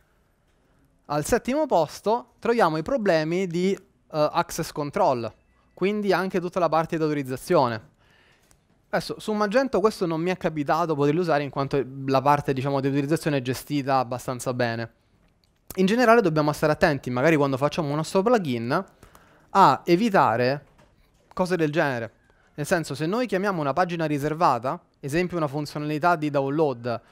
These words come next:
su un sito tipo Pastebin, quei siti web dove si possono caricare file T X T, appunti, eccetera, questa è reale, questa vulnerabilità, anche se non è su Magento,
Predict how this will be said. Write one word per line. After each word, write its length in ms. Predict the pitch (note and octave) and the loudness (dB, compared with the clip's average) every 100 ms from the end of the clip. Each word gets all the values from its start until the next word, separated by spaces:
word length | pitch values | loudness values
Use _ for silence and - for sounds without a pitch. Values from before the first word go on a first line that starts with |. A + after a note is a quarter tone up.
| - _ | -20 _
su 160 | - | -4
un 160 | F3+ D#3 | -2 -2
sito 360 | - G#3+ F#3+ | -4 -6 -4
tipo 240 | D3 F3 D#3 | -6 -4 -4
Pastebin, 720 | D3 C#3 C#3+ B2 A2 B2 E3 _ | -2 -4 -4 -6 -6 -8 -8 _
quei 120 | C#3 | -6
siti 220 | D3+ D3 | -4 -2
web 280 | C#3+ D#3 D#3 | 0 0 0
dove 200 | D3 C3 | -2 -4
si 80 | C3 | -4
possono 320 | C#3 - C#3 | -6 -6 -6
caricare 400 | C3 B2+ C3+ C3+ | -4 -2 0 -2
file 220 | C3 B2+ | -2 -4
T 140 | B2 B2+ | -6 -12
X 140 | - | -12
T, 160 | - C3+ | -6 -4
appunti, 420 | C3 - B2+ B2 | -4 -6 -12 -10
eccetera, 500 | B2+ - A#2 A#2 E3 - | -12 -8 -8 -4 -6 -6
questa 280 | E3+ - C#3+ | -10 -4 0
è 20 | |
reale, 320 | C3+ A#2 A2+ | 2 2 0
questa 240 | A2+ - | -6 -10
vulnerabilità, 600 | A#2+ A#2+ A#2 A2+ A#2 A2 | -10 -8 -8 -8 -10 -8
anche 280 | G2+ G#3 E3 | -8 -8 -12
se 80 | A#2 | -12
non 120 | A#2+ | -12
è 40 | A2+ | -14
su 140 | - | -12
Magento, 640 | A#2+ A#2+ A2+ G#2 G#2 G#3 | -12 -10 -10 -12 -10 -10